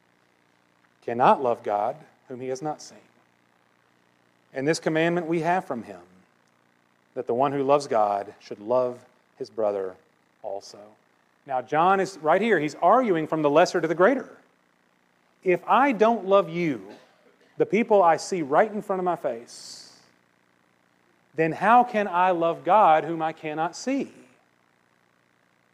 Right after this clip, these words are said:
If I hate my brother who's right in front of me, I cannot love God who is above me.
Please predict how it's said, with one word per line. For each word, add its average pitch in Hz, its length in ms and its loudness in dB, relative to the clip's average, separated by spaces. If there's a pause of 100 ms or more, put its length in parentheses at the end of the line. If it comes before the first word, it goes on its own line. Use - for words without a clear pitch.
(1000)
If 170 180 0
I 180 160 6
hate 220 340 0
my 208 200 4
brother 185 420 6
who's 151 200 -2
right 185 320 4
in 190 180 -4
front 240 400 -2
of 151 160 -2
me, 117 560 -10 (1120)
I 160 120 4
cannot 214 560 2
love 175 220 2
God 139 440 2
who 139 180 -8
is 135 140 -2
above 151 320 -6
me. 104 140 -16